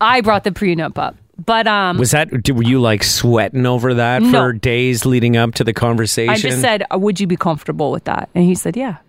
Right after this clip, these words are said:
Speaker 1: for
Speaker 2: but how,
Speaker 1: sure."
Speaker 2: how long did it take you to th-, spring that on him? Would you be comfortable with that? He, en-, uh, wh-, at, w-,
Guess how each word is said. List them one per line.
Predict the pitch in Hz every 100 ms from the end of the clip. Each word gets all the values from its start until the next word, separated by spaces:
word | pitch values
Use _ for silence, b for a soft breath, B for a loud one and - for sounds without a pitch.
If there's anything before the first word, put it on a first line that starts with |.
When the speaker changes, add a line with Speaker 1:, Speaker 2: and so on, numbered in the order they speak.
| -
Speaker 1:
for |
Speaker 2:
but | 185
how, | 110 165
Speaker 1:
sure." | 180
Speaker 2:
how | - 165
long | 175
did | 156 139
it | 120
take | 135 120
you | 107
to | 98
th-, | - - -
spring | - - 127 120
that | 107
on | 90 82 71
him? | 62 -
Would | 120 123
you |
be | 113 107
comfortable | 113 104 101 90 85
with | 80
that? | 85 71 - -
He, | - 226
en-, | 196
uh, | - - 92 156
wh-, | 160 170
at, |
w-, | 151 160 160 160